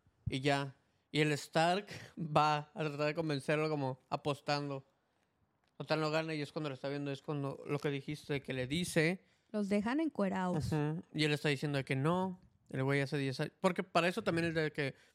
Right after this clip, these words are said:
Speaker 1: mi amigo dijo que iba a regresar en tres años, ya pasaron diez, obviamente se murió. Es lo que dice.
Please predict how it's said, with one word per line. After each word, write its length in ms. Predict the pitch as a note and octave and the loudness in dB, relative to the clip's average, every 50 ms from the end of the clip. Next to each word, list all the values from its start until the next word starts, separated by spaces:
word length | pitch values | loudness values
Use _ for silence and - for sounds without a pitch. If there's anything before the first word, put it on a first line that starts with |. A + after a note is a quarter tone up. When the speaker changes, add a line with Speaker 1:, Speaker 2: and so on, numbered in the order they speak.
| _ - | _ 0
Speaker 1:
mi 60 | D#3 | 2
amigo 500 | E3 F#3 G3+ G#3 A3 A3 A3+ G#3+ - - _ - | 4 4 4 4 4 4 4 2 -2 -6 _ -2
dijo 200 | - E3+ F#3+ F3+ | 0 0 0 2
que 80 | - F#3 | 2 4
iba 80 | F3+ | 4
a 40 | F3+ | 4
regresar 280 | F3+ E3+ D3+ C#3 D#3 D#3 | 4 2 2 2 2 2
en 80 | D#3+ D#3 | 2 2
tres 180 | D#3+ D3+ - | 0 0 2
años, 280 | E3 D#3 D#3 D3+ C#3+ C#3 | 2 2 2 2 0 0
ya 80 | D3 | 0
pasaron 320 | D3 D#3+ D3 D#3+ D3+ D3 D3 | 0 0 0 2 2 2 2
diez, 320 | C#3+ D3 D3+ E3+ F3 - - | 2 2 2 2 0 -2 -4
obviamente 380 | - D3+ D#3+ D#3+ D#3 D#3 - E3 | 0 0 2 2 0 -2 -4 -6
se 120 | - E3 | -4 -4
murió. 360 | D3+ C#3 - - - - D#3 _ _ _ _ _ | -4 -4 -4 -6 -6 -8 -8 _ _ _ _ _
Es 80 | - D3 | -6 -4
lo 100 | C#3+ C#3 | -4 -4
que 100 | - C#3+ | -4 -4
dice. 340 | C#3 C#3 C#3+ - - D#3+ | -6 -6 -8 -8 -10 -12